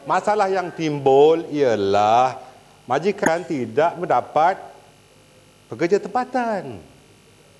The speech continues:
Mereka tidak dapat, Yang Berhormat. Kalau ada pun, mungkin mereka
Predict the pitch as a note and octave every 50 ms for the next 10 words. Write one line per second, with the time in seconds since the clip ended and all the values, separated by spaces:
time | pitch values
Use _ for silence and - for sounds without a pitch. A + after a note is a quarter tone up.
0 | _ _ - F3 G3+ G3+ - B3+ B3+ B3 B3+ A#3+ A#3 A3+ G#3+ A#3 A#3+ A#3+ A#3+ -
1 | B3+ A#3+ A3 F#3 - - - E3 G3 A3 A3 A3 A3 A3 F#3+ F3 G3 A3 G#3+ G3
2 | F#3+ G#3+ G#3+ G3+ A3+ A#3 A#3 A3+ A3 - - - - - - - _ _ _ _
3 | _ _ _ _ _ _ _ _ _ _ _ _ _ _ _ _ _ _ _ _
4 | _ _ _ _ - - - _ _ _ _ _ _ _ _ - - - - -
5 | - - - _ - - F#3+ A#3+ C#4 C#4+ C#4+ C4 - A#3 A#3+ G#3+ C4 A#3+ A#3 B3
6 | - A3 G3+ F#3+ F#3 E3+ E3+ F#3+ F3 - - A#3+ G#3+ G3+ G#3+ G#3 G#3+ - B3 B3